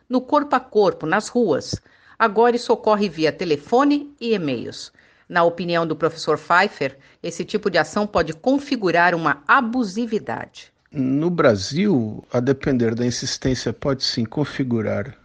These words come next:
Speaker 2: uma abusividade, é, principalmente, por exemplo, se o consumidor tiver cadastrado o seu telefone em cadastros de Não Me Perturbe,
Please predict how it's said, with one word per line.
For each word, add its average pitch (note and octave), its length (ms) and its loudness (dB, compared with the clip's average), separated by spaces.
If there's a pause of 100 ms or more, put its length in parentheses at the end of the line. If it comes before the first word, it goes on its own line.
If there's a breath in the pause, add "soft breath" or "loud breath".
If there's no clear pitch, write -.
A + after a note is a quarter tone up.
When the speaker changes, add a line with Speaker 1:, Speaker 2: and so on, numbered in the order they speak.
Speaker 2:
uma A2 220 -4
abusividade, A2+ 1080 -2 (240 soft breath)
é, - 80 -6
principalmente, B2 760 -2
por B2+ 180 -2
exemplo, A2 500 -2
se - 220 -6
o A2 40 -2
consumidor A2 720 -2
tiver G#2+ 640 -2 (240)
cadastrado A#2+ 920 -2
o G2+ 40 -6
seu G#2+ 200 -4
telefone G#2 760 -4 (120)
em G#2+ 100 -4
cadastros G2+ 840 -4
de G#2 280 -4
Não G#2+ 240 -2
Me A2 240 0
Perturbe, F#3+ 960 -2